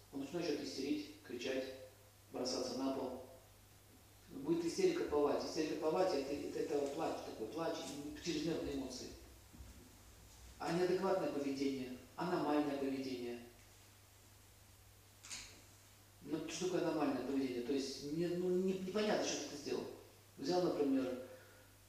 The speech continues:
допустим, часы у вас висят, красивые, с лопушкой, взял и бросил на пол, они разбились. Что ты сделал? Не знаю.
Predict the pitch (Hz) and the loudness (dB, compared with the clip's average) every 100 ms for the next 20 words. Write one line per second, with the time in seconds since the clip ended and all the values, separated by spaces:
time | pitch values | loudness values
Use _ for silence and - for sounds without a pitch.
0 | - - 123 123 117 - 156 135 120 113 | -14 -10 -10 -10 -12 -6 -6 0 0 0
1 | 117 - 147 147 123 123 113 - - 110 | -4 -2 0 0 -4 -4 -6 -6 -8 -8
2 | - 107 147 - - 135 110 104 104 - | -8 0 2 2 2 0 0 -4 -6 -6
3 | - 113 98 92 - - 143 - 107 107 | -6 -4 -6 -8 -8 -4 -4 -4 -4 -2
4 | 101 131 131 110 107 | -2 -2 -2 -2 -6